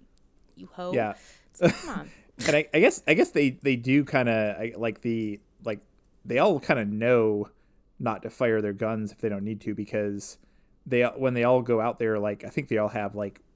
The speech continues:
Speaker 2: hand weapons, right?
Speaker 1: Yeah. Yeah, and
Speaker 2: So.
Speaker 1: I think they were, like, distinctly trying to, uh,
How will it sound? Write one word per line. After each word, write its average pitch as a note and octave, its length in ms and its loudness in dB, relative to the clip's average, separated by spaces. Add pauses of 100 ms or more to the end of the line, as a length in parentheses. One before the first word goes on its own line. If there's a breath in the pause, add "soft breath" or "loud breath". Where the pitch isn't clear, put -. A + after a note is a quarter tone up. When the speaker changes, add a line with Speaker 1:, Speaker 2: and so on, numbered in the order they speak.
(140)
Speaker 2:
hand G#2+ 260 -4
weapons, F#2+ 380 -12
right? G2+ 240 -8 (500 soft breath)
Speaker 1:
Yeah. F#3 300 -8 (480)
Yeah, A#3+ 160 -2
and G3 80 -2
Speaker 2:
So. F#3+ 40 -4
Speaker 1:
I G3+ 40 -6
think A#3+ 220 -12
they F4 100 -8
were, F3+ 180 -10
like, D#3 220 -12 (480)
distinctly - 500 -10
trying E3 480 -10
to, D#3 340 -14
uh, C#3+ 260 -12